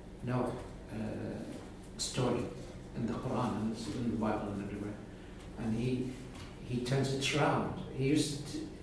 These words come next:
exactly similar sort of arguments like Derrida,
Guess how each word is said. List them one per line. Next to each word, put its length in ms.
exactly 680
similar 380
sort 240
of 140
arguments 480
like 240
Derrida, 360